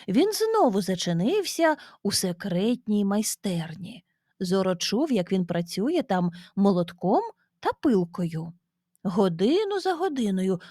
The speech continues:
Зоро чекав, але Леонардо не виходив, не переривався навіть щось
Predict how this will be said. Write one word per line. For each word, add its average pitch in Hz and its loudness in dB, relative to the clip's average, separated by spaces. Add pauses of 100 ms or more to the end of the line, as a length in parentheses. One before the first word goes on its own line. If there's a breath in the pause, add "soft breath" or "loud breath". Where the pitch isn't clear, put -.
Зоро 185 0
чекав, 175 -4 (260)
але 190 4
Леонардо 185 0
не 180 0
виходив, 190 -2 (240 loud breath)
не 214 6
переривався 208 0
навіть 277 0
щось - -4